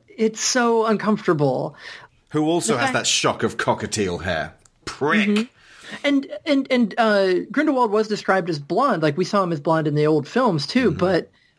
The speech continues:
Speaker 1: it's still just the idea that in the end, like,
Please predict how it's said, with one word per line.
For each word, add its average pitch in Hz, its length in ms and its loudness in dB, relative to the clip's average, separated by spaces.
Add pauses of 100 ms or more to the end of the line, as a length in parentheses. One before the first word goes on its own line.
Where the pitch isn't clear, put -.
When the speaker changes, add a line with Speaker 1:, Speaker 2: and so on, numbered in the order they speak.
(260)
Speaker 1:
it's 220 200 -2
still 294 260 0
just 240 240 -2
the 208 120 2
idea 175 400 2
that 139 360 -2 (380)
in 302 180 2
the 240 160 4
end, 143 340 -2
like, 147 240 0